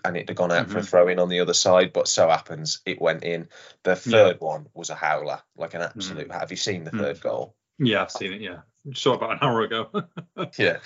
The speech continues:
Speaker 1: I mean,
Speaker 2: Lee,
Speaker 1: it's
Speaker 2: that was
Speaker 1: just not,
Speaker 2: Lee's,
Speaker 1: and,
Speaker 2: Lee's
Speaker 1: and
Speaker 2: goal,
Speaker 1: that's,
Speaker 2: wasn't it?
Speaker 1: that, that's just another thing. Like, that's something that Taylor doesn't need, because it,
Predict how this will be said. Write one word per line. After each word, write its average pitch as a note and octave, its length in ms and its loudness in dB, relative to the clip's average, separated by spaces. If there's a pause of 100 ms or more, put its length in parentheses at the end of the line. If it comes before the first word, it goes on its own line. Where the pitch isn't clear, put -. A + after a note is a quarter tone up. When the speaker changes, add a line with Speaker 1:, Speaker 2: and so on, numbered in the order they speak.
(260)
Speaker 1:
I F#2 60 2
mean, F2+ 320 -2 (460)
Speaker 2:
Lee, C#3 200 4
Speaker 1:
it's C3 100 2
Speaker 2:
that - 40 2
was C3+ 100 2
Speaker 1:
just B2+ 140 2
not, C3 140 8
Speaker 2:
Lee's, A2+ 80 0
Speaker 1:
and, C3 180 6
Speaker 2:
Lee's A2+ 120 2
Speaker 1:
and C3 60 2
Speaker 2:
goal, A2+ 100 4
Speaker 1:
that's, - 80 4 (100)
Speaker 2:
wasn't A2+ 200 -10
it? - 60 -20 (120)
Speaker 1:
that, - 200 2
that's D3 240 0
just - 180 -10
another A#2+ 300 -8
thing. G#2 220 -10
Like, G2 180 -6
that's G#2 160 -4
something B2 300 -8
that G#2+ 120 -8
Taylor G#2+ 280 2
doesn't G2+ 300 -8
need, G#2 300 -6
because G2+ 320 -10 (360)
it, D#2 140 -8